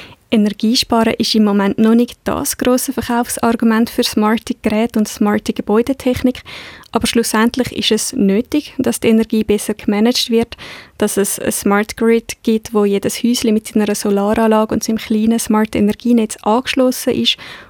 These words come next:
und seinen Teil beiträgt. Zum Abschluss aber noch ein kleiner Reality-Check.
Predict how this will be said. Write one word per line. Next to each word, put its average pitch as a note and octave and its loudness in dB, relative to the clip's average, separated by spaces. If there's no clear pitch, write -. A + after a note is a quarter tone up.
und A3 0
seinen G#3+ 0
Teil G3 -2
beiträgt. - -6
Zum G#3+ 0
Abschluss A#3 0
aber A3 -2
noch G#3 2
ein G#3 0
kleiner A3+ 0
Reality-Check. A#3+ 0